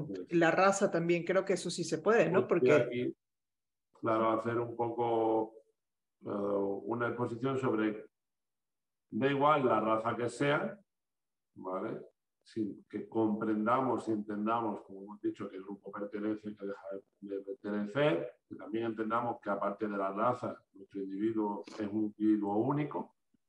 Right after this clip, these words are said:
Speaker 1: ¿vale? Y que sí que hay puntos que durante ese tiempo tenemos que tener en cuenta y que creo que son universales para todos los perros, ¿vale? Y que le va a ayudar a gestionar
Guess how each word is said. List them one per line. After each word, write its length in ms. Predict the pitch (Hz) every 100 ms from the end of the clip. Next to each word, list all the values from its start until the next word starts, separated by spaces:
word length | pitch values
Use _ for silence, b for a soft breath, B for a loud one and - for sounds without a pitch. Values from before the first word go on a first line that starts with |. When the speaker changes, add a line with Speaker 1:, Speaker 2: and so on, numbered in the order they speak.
| _ _ _
Speaker 1:
¿vale? 240 | 107 107 143 b b _ _ _
Y 140 | 127
que 200 | 123 123
sí 140 | - 127
que 100 | 135
hay 180 | 131 131
puntos 420 | 127 127 135 127
que 400 | 123 113 107 107
durante 360 | 104 110 107 113
ese 180 | 131
tiempo 360 | 110 127 123 131
tenemos 260 | 120 113 -
que 100 | 107
tener 240 | 110 107
en 160 | 104 -
cuenta 500 | 110 113 - 127 -
y 120 | 110
que 100 | - _
creo 200 | 107 104
que 80 |
son 160 | 107 107
universales 580 | 107 104 101 - 110 110
para 300 | - 90 - _
todos 300 | 117 107 85
los 120 | 82 _
perros, 380 | 107 107 147 160 _ _ _ _ _
¿vale? 340 | 208 - -
Y 80 | -
que 80 | 196
le 80 | 135
va 200 | 98 104
a 60 |
ayudar 280 | 107 104 107
a 80 | 104
gestionar 480 | - 101 104 98